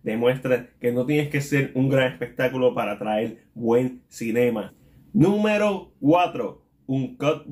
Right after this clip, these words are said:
Gems. Uno de los filmes que se coló a último minuto fue esta película de los Safdie Brothers, con Adam Sandler dando la mejor actuación de su carrera. La película más tensa que he visto en el año,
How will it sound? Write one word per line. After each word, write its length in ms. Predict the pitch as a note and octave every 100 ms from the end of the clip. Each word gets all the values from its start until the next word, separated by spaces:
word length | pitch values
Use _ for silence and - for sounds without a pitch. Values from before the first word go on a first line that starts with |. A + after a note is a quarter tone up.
| A#2+
Gems. 520 | C#3 C3 A2 G#2+ -
Uno 200 | D3 F#3+
de 40 |
los 140 | G3 D#3
filmes 200 | D#3+ D#3+
que 80 | C#3+
se 120 | B2+
coló 220 | A2+ B2+
a 120 | C#3
último 400 | B2+ C#3+ E3+ E3
minuto 560 | D#3+ D3 C#3 C3+ C3 - -
fue 160 | B2+
esta 260 | C3+ - C3+
película 520 | C3 B2+ B2+ D3 B2+
de 80 | A2+
los 200 | G#2 -
Safdie 420 | - B2+ C#3 D3+
Brothers, 520 | C3+ B2+ B2+ B2+ -
con 220 | - A2
Adam 260 | A2+ B2+ C3+
Sandler 520 | - D3 D3+ D#3 C#3+ -
dando 220 | B2 C3+
la 100 | B2+
mejor 480 | G#2+ B2+ C3+ D3 -
actuación 720 | G2+ - A2 G2+ A#2+ C3+ C#3+ -
de 100 | A2
su 140 | A2
carrera. 560 | G#2+ G2 G#2+ F2+ D2 -
La 180 | A#2 A#2
película 360 | A2 A2+ C3 C3+
más 240 | B2+ -
tensa 340 | C3+ C#3+ C#3+ D3
que 80 | C3+
he 40 |
visto 260 | C3+ - C3+
en 60 |
el 140 | C3 B2
año, 480 | A#2+ A#2+ A#2+ A#2